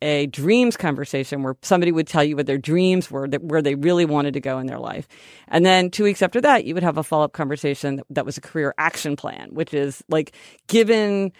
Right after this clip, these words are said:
what's important to you and where you wanna go, how can we set up your career in a way that everything unfolds the way you want? And so they talk about this, um, in the workplace. And I thought it was fascinating, this i-, idea of the life story,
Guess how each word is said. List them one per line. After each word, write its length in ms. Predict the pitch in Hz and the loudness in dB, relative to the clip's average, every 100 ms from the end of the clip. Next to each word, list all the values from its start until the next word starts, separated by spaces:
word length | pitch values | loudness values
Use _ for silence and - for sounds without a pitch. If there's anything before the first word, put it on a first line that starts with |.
| _ - | _ 0
what's 180 | 170 | 2
important 400 | 180 170 285 247 | 2 0 0 0
to 80 | - | -4
you 520 | 240 240 226 226 220 - | -6 -2 0 0 0 -2
and 240 | 160 151 147 | -4 -4 -2
where 80 | 156 | -2
you 140 | 156 | 0
wanna 140 | 147 | -2
go, 400 | 147 226 226 214 - | 0 2 2 0 -2
how 220 | 175 175 | 2 2
can 300 | 175 180 160 | 2 -4 -2
we 500 | 160 160 156 156 151 - | -2 0 2 0 -2 -8
set 240 | - 180 | 2 4
up 140 | 165 156 | 4 0
your 80 | |
career 340 | 151 233 269 220 | -8 -6 -2 0
in 120 | 180 | 0
a 40 | |
way 140 | 156 151 | 0 0
that 100 | 143 | 0
everything 280 | 131 147 143 | -6 -6 -8
unfolds 380 | 139 - 135 - | -8 -8 -10 -10
the 80 | 131 | -10
way 140 | 123 | -10
you 80 | 123 | -10
want? 180 | 135 - | -10 -8
And 80 | 160 | 0
so 120 | 196 | 2
they 120 | 226 | 4
talk 220 | 247 262 | 4 2
about 200 | 233 185 | 2 0
this, 320 | 165 151 - - - _ _ - | 2 0 -2 -16 -20 _ _ 0
um, 160 | 170 | 2
in 80 | 165 | 2
the 80 | 190 | 0
workplace. 520 | 302 294 202 170 - _ _ _ _ - | 0 0 2 2 0 _ _ _ _ 2
And 160 | 214 196 | 4 4
I 60 | 220 | 4
thought 180 | 233 | 4
it 60 | 233 | 2
was 160 | 175 - | 0 0
fascinating, 720 | 277 262 - 226 185 175 - _ - | 0 0 0 -2 0 -2 -8 _ -10
this 120 | 165 | -6
i-, 220 | - 151 151 - 170 | 0 0 -2 -4 -2
idea 260 | 156 190 | 0 2
of 60 | 175 | 2
the 80 | 147 | 2
life 220 | 143 143 | 2 2
story, 460 | - 147 123 - | -4 -8 -8 -10